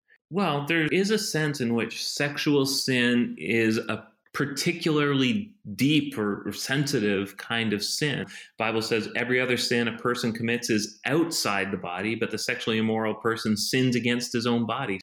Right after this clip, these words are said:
There's something innate to humanity that's offended or that's, uh, caught up in sexual sin in a way other sins like theft or harming people is not. Our sexuality is so close to who we are as human beings, such an essential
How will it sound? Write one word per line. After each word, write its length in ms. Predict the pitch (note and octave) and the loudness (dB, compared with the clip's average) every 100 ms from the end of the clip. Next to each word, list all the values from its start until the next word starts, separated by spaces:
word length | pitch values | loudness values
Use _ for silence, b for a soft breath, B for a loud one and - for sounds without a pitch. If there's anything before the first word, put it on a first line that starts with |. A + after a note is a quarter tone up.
| - | -2
There's 280 | C#3+ C#3+ | -2 0
something 840 | - - D#3 F3+ F3+ E3 D#3+ C#3+ - - _ - | -2 -2 0 0 0 2 2 2 -2 -14 _ 0
innate 460 | A#2 B2 C#3+ C#3+ | 2 4 2 0
to 140 | C3+ A#2 | -2 0
humanity 640 | C#3 B2+ A#2 C3 B2 G#2+ | 2 2 2 0 2 2
that's 260 | G2 G2 A2 | 2 0 -2
offended 580 | F#2+ - A#2 B2 A2+ | -4 -2 -2 2 2
or 120 | F#2+ F#2+ | 2 0
that's, 280 | F#2+ F2+ | 0 -2
uh, 120 | G#2+ F#2+ | -4 -6
caught 320 | - - B2 A2+ | -6 -4 -2 0
up 200 | A2+ A2+ | -2 0
in 120 | G2+ | -2
sexual 640 | - C#3 C#3+ - A2 G2+ | -2 -4 -4 -2 0 0
sin 440 | G2 G2 F#2+ G2 G2 B B B | -2 -2 -2 -2 -6 B B B
in 160 | A2+ | -2
a 80 | A2+ | 0
way 540 | G#2+ G#2+ G#2+ G#2+ G#2 G#2+ _ _ - | 2 2 2 0 -2 -8 _ _ -4
other 240 | A#2 C#3 | 0 0
sins 340 | - G2+ F#2 F2+ | 0 0 -2 -4
like 160 | D#2+ - - | -8 -10 -4
theft 420 | A#2 A2 - - | -4 -4 -8 -4
or 380 | F#2+ F#2 F#2 F#2 B B B | -2 0 -2 -6 B B B
harming 440 | B2 B2 B2 A2 | -2 2 2 0
people 640 | A2+ G2+ G2+ F#2+ F#2 - _ - | 0 0 0 0 0 -6 _ -2
is 180 | A#2 | 0
not. 380 | A2+ D3 F3+ F#2 F#2+ | 0 -2 -2 -6 -6
Our 120 | A2 | -4
sexuality 720 | - C3+ - A#2 A#2 C3 G#2+ | -2 -4 -2 -2 0 2 0
is 200 | G2 - | 0 -2
so 240 | B2+ A#2+ | 0 0
close 460 | - - B2 C3 C3 | -2 -2 2 2 0
to 80 | A2 | -4
who 180 | G#2 A#2+ | -2 -2
we 160 | A2 | 0
are 280 | G#2+ A#2+ G2+ | -2 0 0
as 120 | G2 | 0
human 380 | - A#2+ A2 G2+ | 0 0 2 2
beings, 400 | A2+ A2+ F#2+ F#2 | 2 0 0 -4
such 120 | - | -6
an 60 | G#2 | -4
essential 460 | G2 - A#2 G#2+ | -2 -2 -2 -2